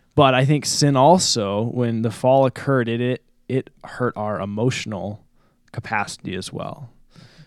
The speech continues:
It hurt our ability to feel and feel correctly and discern and discern well. Uh, a, a mentor challenged me once, um, while I was going on my journey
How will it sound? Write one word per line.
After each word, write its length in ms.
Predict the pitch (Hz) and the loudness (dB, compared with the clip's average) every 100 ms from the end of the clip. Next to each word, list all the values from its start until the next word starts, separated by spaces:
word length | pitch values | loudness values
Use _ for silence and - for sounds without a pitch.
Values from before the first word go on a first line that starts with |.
| _ | _
It 140 | - | -4
hurt 180 | 135 120 | 0 0
our 160 | 110 113 | 0 0
ability 460 | 104 113 113 113 | 0 -2 -2 -6
to 160 | - 101 | -8 -12
feel 460 | - 120 127 139 | -8 -2 0 0
and 120 | 117 98 | -2 -4
feel 260 | 113 104 | -4 -6
correctly 680 | - - - - - - 113 _ - | -6 -14 -16 -16 -14 -14 -14 _ -12
and 120 | 110 | -8
discern 720 | 107 - - 120 117 117 110 - | -4 -4 -2 -2 -2 -6 -8 -14
and 120 | - | -16
discern 440 | - - - 98 95 | -10 -8 -8 -10 -10
well. 480 | 95 98 - - - _ - - - _ - | -10 -8 -10 -12 -18 _ -20 -20 -20 _ -10
Uh, 460 | 104 104 101 101 107 - | -4 -2 -2 -2 -4 -6
a, 60 | |
a 40 | 113 | -4
mentor 360 | 120 120 131 | -2 -2 -2
challenged 460 | - 123 113 107 101 | -4 -4 -6 -6 -8
me 140 | 110 | -8
once, 540 | 104 101 95 - - - | -6 -6 -6 -6 -6 -8
um, 420 | - 98 95 90 - _ _ - - _ - - _ | -12 -12 -12 -14 -16 _ _ -20 -20 _ -20 -20 _
while 180 | - 110 | -6 -2
I 120 | 104 | 0
was 160 | 107 101 | -2 -2
going 240 | 107 98 | -4 -4
on 120 | 98 98 | -6 -4
my 560 | 101 104 104 107 104 - - 120 | -4 -2 -2 -4 -6 -10 -14 -10
journey 600 | 110 110 104 110 113 | -6 -4 -4 -4 -4